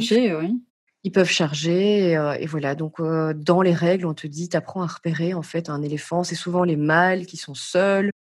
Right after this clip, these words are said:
Speaker 2: qui ont l'air agités. Alors là, bon, bah, tu, tu fais un peu une marche arrière, tu t'approches pas trop près, t'essaies de prendre un autre chemin, enfin, voilà.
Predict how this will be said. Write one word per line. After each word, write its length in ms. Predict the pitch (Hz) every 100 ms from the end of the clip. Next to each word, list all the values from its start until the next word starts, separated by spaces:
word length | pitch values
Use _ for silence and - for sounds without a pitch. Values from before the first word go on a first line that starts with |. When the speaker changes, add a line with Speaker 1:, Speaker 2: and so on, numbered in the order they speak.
| _ _
Speaker 2:
qui 100 | -
ont 60 | 165
l'air 200 | 160 160
agités. 800 | 151 156 - 185 196 196 202 190
Alors 180 | 156 151
là, 160 | 175
bon, 160 | 185 165
bah, 140 | 160
tu, 200 | 160 -
tu 120 | 180 175
fais 140 | 165
un 60 | 143
peu 140 | 180
une 100 | 185
marche 240 | 170 -
arrière, 360 | 170 151 139 143
tu 120 | -
t'approches 360 | - 147 160 -
pas 100 | 180
trop 160 | -
près, 360 | 240 - 156 170
t'essaies 240 | 175 165 160
de 40 |
prendre 260 | 151 156 151
un 80 |
autre 120 | 170 170
chemin, 440 | 226 165 139 156
enfin, 200 | 165 127 156
voilà. 160 | -